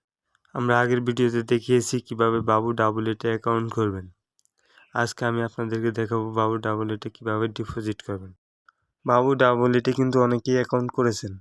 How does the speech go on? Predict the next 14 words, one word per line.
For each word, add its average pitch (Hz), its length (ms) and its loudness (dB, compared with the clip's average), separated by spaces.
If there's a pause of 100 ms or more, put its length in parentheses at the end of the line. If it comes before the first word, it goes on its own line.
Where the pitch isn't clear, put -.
(540)
কিন্তু 123 160 0
তারা 120 340 4
অনেকেই 120 360 0
জানেন 120 300 2
না 120 120 0
কিভাবে 113 400 0
ডিপোজিট 117 480 -2
করতে 110 320 -6
হয়। 90 160 -10 (640)
আমি 117 200 0
আজকে 123 240 2
আপনাদেরকে 117 500 0
শিখিয়ে 113 360 -2
দিব 110 160 -2